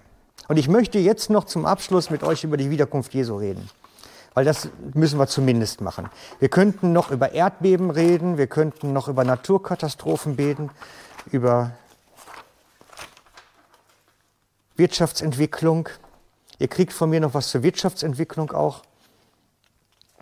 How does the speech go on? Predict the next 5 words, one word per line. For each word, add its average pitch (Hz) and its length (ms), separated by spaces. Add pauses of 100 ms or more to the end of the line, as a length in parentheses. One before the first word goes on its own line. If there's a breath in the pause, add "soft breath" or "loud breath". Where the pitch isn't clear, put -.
(140)
Okay, 175 300 (1080 loud breath)
was - 220
passiert 214 520 (320)
am 156 100
Ende? 151 320